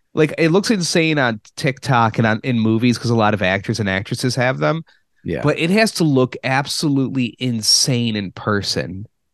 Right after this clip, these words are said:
Speaker 1: Like, see, you know what I mean?
Speaker 2: Hundred percent.
Speaker 1: Like,
Speaker 2: Yeah.
Speaker 1: you,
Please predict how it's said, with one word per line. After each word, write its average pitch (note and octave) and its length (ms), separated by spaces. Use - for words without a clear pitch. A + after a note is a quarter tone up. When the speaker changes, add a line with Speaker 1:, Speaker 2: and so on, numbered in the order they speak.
Speaker 1:
Like, C3+ 220
see, G3+ 320
you A#3 80
know C4 100
what B3+ 140
I - 20
mean? B3 140
Speaker 2:
Hundred C4 60
percent. - 200
Speaker 1:
Like, F#3+ 160
Speaker 2:
Yeah. F#2+ 160
Speaker 1:
you, - 140